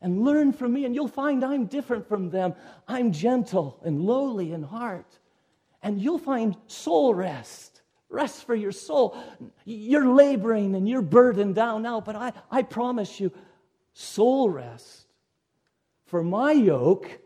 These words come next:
that which I require, is easy, and my burden is light."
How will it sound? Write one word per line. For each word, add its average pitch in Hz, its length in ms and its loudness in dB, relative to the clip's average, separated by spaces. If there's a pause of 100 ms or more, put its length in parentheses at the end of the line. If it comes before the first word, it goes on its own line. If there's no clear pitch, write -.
(380)
that 226 200 4
which 220 220 2
I 202 200 0
require, 123 680 -4 (920)
is 143 220 -10
easy, 143 580 -14 (760)
and 131 140 -12
my 180 240 -4
burden 120 600 -8 (520)
is 120 240 -14
light." 139 640 -4